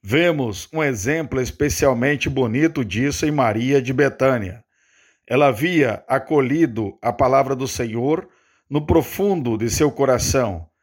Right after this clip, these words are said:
e então o Espírito de Deus pôde levá-la a doar o valioso unguento no único momento correto,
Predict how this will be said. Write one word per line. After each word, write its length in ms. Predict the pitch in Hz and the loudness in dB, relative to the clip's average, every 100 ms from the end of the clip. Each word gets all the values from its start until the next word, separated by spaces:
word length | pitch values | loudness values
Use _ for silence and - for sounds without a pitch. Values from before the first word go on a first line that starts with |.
| _ _ - | _ _ -6
e 120 | 117 | -2
então 680 | 127 113 98 151 170 175 160 | 0 -2 0 2 2 2 -2
o 80 | |
Espírito 600 | 135 - _ 170 160 139 | -2 -6 _ 0 0 0
de 160 | 131 135 | -4 -4
Deus 600 | 98 120 135 156 - - _ _ _ | -2 0 0 0 -6 -14 _ _ _
pôde 280 | - 156 139 | 0 2 4
levá-la 840 | 160 151 95 98 127 139 143 151 - | 4 2 0 0 2 4 2 0 -2
a 140 | 135 | -2
doar 640 | 135 131 113 110 123 135 131 | 0 0 0 0 2 0 -2
o 80 | 131 | -4
valioso 600 | 117 139 131 131 147 147 | 0 0 2 0 -2 -2
unguento 680 | 143 101 117 139 127 147 160 _ _ _ | -4 -2 0 -2 -4 -6 -6 _ _ _
no 360 | - 147 147 - | -4 0 2 0
único 460 | 175 208 175 139 131 | 0 2 2 -2 -2
momento 520 | 131 127 135 143 120 | 0 2 2 0 -4
correto, 680 | 113 120 110 123 107 - - | -2 0 2 0 -2 -10 -20